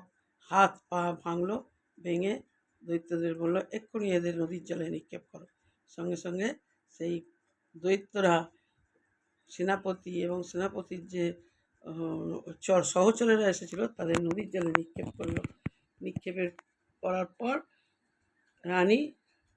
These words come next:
সিংহাসনে বসে এবং ছেলেকে সব কিছু আস্তে আস্তে শেখায়, আর মন্ত্রী সহযোগিতা করে। মন্ত্রী বললেন যে, "রানীমা, আপনি সিংহাসনে বসুন,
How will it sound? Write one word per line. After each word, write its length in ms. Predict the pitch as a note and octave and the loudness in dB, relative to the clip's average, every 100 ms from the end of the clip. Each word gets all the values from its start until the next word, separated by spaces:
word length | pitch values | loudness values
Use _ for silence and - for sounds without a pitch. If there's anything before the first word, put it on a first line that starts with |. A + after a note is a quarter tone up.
| _ _ _ _ | _ _ _ _
সিংহাসনে 580 | F3+ F3 F3+ F3 F3 F3 | -4 0 0 0 -2 -2
বসে 380 | F3 F3 - C4+ E4 - _ _ _ _ - | 0 -2 -2 -4 -4 -10 _ _ _ _ -12
এবং 220 | E3 F3+ C4 _ _ _ _ | -6 -4 -6 _ _ _ _
ছেলেকে 360 | - A#3+ A#3 A3+ | -8 0 0 0
সব 220 | F#3 F#3+ F3 | -2 0 -2
কিছু 180 | F3+ F3 | -6 -6
আস্তে 260 | E3+ F3 - | -4 -6 -10
আস্তে 220 | E3 - E3+ | -10 -10 -16
শেখায়, 420 | - - E3 E3+ _ _ _ - - | -16 -16 -18 -20 _ _ _ -20 -14
আর 120 | D#3+ E3 | -8 -4
মন্ত্রী 500 | F#3 F#3+ G3+ - D#4 F4 | 0 0 0 -4 -4 -4
সহযোগিতা 640 | - F3+ D#3+ D#3 E3 D#3 - | -6 -4 -4 -2 -6 -8 -16
করে। 240 | - E3+ E3+ _ _ _ _ - | -16 -18 -20 _ _ _ _ -8
মন্ত্রী 360 | F#3 F3+ F#3 F#3+ | -6 -6 -6 -4
বললেন 340 | F3+ F#3 F3+ F3+ | -2 0 2 0
যে, 120 | F3+ F3 | 2 2
"রানীমা, 420 | F3 E3+ F3+ G3 A#3 - | 4 2 2 2 0 -2
আপনি 240 | F#3 G#3+ G#3+ | -8 -6 -8
সিংহাসনে 500 | A3 G#3 G#3 G#3+ G3+ | -6 -4 -2 -2 -2
বসুন, 300 | F#3+ F#3 | -4 -4